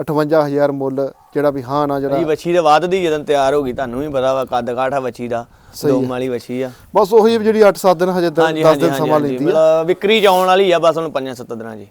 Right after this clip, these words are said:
Speaker 1: ਬਿਲਕੁਲ, ਬਿਲਕੁਲ।
Speaker 2: ਹਾਂਜੀ, ਹਾਂਜੀ।
Speaker 1: ਬਿਲਕੁਲ ਜੀ, ਬਿਲਕੁਲ। ਤੇ ਇਹ ਆ ਜਾ ਰਵੀ ਬਾਈ, ਪਾ-, ਤਿੰਨ ਪਸ਼ੂ ਸੀ ਆਪਣੇ ਕੋਲ।
Speaker 2: ਹਾਂਜੀ, ਹਾਂਜੀ, ਭਾਜੀ, ਹਾਂਜੀ।
Speaker 1: ਤੇ ਕਰੀਏ ਸਾਂਝੇ ਨੰਬਰ ਆਪਣੇ ਸੱਜਣਾਂ ਨਾਲ।
Speaker 2: ਅਹ, ਬਿਆਸੀ ਛੇ ਸੰਤਾਲੀ ਬਵੰਜਾ ਇੱਕ ਸੌ ਪੰਜਾਹ।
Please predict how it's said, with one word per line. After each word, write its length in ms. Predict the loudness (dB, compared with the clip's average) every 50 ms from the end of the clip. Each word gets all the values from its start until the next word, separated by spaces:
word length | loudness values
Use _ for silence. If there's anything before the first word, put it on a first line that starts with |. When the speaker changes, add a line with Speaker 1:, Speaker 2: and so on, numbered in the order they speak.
| _ -6
Speaker 1:
ਬਿਲਕੁਲ, 360 | -4 -4 -4 -4 -4 -6 -6
ਬਿਲਕੁਲ। 340 | -6 -8 -10 -10 -10 -12 -14
Speaker 2:
ਹਾਂਜੀ, 180 | -14 -14 -16
ਹਾਂਜੀ। 840 | -18 -20 -20 -20 -20 _ -20 -16 -14 -14 -12 -14 -16 -18 _ _ -10
Speaker 1:
ਬਿਲਕੁਲ 320 | -8 -6 -6 -6 -8 -10 -12
ਜੀ, 80 | -12
ਬਿਲਕੁਲ। 300 | -12 -12 -12 -12 -14 -18 -18 -20 -20 -20 -20 -20 _ _ _ _ _ _ -6
ਤੇ 360 | -4 -4 -2 -2 -4 -6 -4 0
ਇਹ 380 | 4 6 8 10 10 8 8 6
ਆ 120 | 4 4
ਜਾ 140 | 6 6 4
ਰਵੀ 140 | 4 2 2
ਬਾਈ, 220 | 2 2 2 2 0 -2 2
ਪਾ-, 240 | 4 4 4 4 2
ਤਿੰਨ 260 | 2 0 -2 0 0
ਪਸ਼ੂ 240 | 0 0 -2 -2 -2
ਸੀ 100 | 0 0
ਆਪਣੇ 240 | 0 0 -2 -4
ਕੋਲ। 100 | -4 -2
Speaker 2:
ਹਾਂਜੀ, 140 | -2 -2 -2
ਹਾਂਜੀ, 200 | -4 -6 -8 -10
ਭਾਜੀ, 240 | -10 -12 -12 -12 -14
ਹਾਂਜੀ। 160 | -16 -18 -20 -20 -20 _ _ _ _ -4
Speaker 1:
ਤੇ 280 | -2 0 0 0 -2 -2
ਕਰੀਏ 280 | -2 -2 0 2 2 2
ਸਾਂਝੇ 300 | 2 2 0 2 2 2
ਨੰਬਰ 220 | 2 2 0 0
ਆਪਣੇ 240 | 0 0 0 -4 -6
ਸੱਜਣਾਂ 300 | -6 -6 -6 -4 -4 -6
ਨਾਲ। 180 | -6 -6 -8 -10
Speaker 2:
ਅਹ, 220 | -14 -16 -14 -14
ਬਿਆਸੀ 480 | -12 -8 -6 -4 -4 -4 -4 -6 -8 -8
ਛੇ 100 | -8 -10
ਸੰਤਾਲੀ 500 | -12 -12 -12 -10 -8 -6 -6 -6 -6 -8
ਬਵੰਜਾ 460 | -8 -8 -8 -8 -8 -8 -8 -8 -8
ਇੱਕ 100 | -8 -10
ਸੌ 120 | -10 -14
ਪੰਜਾਹ। 240 | -14 -14 -16 -20 -20